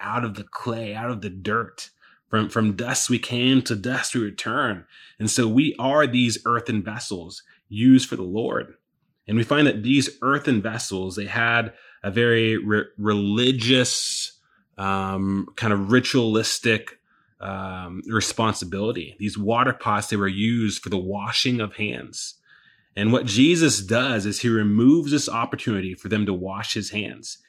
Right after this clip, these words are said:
He's not interested in this appearance of holiness.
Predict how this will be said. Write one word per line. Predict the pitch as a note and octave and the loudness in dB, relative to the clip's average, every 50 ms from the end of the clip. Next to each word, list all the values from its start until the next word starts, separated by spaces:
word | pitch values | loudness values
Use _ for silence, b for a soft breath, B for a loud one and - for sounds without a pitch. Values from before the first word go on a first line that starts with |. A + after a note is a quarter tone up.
| b b b | b b b
He's | - B2 A#2+ A#2 | 0 0 2 4
not | C3+ C#3+ C#3+ - - | 4 4 4 2 2
interested | B2+ C3 C#3 C3+ - D3 C3 - - A2+ A2 A2 G#2+ | 4 4 4 4 4 0 -2 -2 -2 0 0 2 2
in | G#2+ G#2+ | 2 0
this | G#2+ G2+ - | 0 0 -2
appearance | - - - - - - B2 B2+ C3 B2+ A#2+ - - | -4 -6 -10 -14 -6 -2 0 2 2 2 2 0 -2
of | G2+ | -6
holiness. | - - G#2+ G#2 A#2+ D3 C#3 C#3+ - - - - - - - - | -6 -6 -6 -6 -4 -6 -8 -8 -10 -10 -10 -10 -10 -10 -12 -16